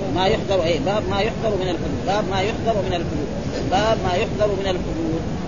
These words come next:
ها؟ فهو إيه؟ فذكر مثلا الزنا وشرب الخمر والسرقة وغير ذلك، سيأتي باب، باب فيها. باب ما يحضر من الحدود، باب ما يحضر كذا للمستوي، ولم يذكر فيه حديثا، يعني ما باب ما يحضر من الحدود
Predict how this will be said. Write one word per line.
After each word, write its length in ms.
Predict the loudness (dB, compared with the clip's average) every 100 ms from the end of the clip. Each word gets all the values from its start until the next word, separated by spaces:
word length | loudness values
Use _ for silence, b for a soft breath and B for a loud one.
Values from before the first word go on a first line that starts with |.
| -6 -2
ها؟ 240 | 0 0 0 -2 -2
فهو 200 | 2 4
إيه؟ 260 | 4 4 4 0 -2
فذكر 280 | 0 2 2 0
مثلا 340 | 0 -2 -2
الزنا 420 | -2 0 2 2 0 -2 -4 -4 -2
وشرب 720 | 0 0 0 -2 -2 -2 0
الخمر 420 | -2 2 2 2 -2 -4 -4 -4 0
والسرقة 840 | 2 2 0 2 2 2 2 0 0 -4 -2 0
وغير 220 | 2 2 2
ذلك، 420 | 2 2 2 0
سيأتي 400 | 2 0 0 0 0
باب، 160 | 2 2 4
باب 180 | 2 2 -2 -4 -2
فيها. 360 | 0 0 0 -4 -4 -4 -4 -2 0
باب 160 | 0
ما 120 | 2 2
يحضر 260 | 2 0
من 160 | 0 0
الحدود، 340 | -2 0 2 2 2
باب 160 | 0 0
ما 80 |
يحضر 280 | -2 0 -2 -2 -2 0
كذا 200 | 0 2
للمستوي، 480 | 2 0 -2 -2 -2 0
ولم 140 | 0
يذكر 280 | 0 -2 -2 0
فيه 120 | 0 0
حديثا، 400 | -2 -2 -2 -4 -2
يعني 160 | -2 0
ما 140 | 0 0
باب 180 | 0 2
ما 80 | 0
يحضر 180 | 0 0
من 60 |
الحدود 260 | 0 2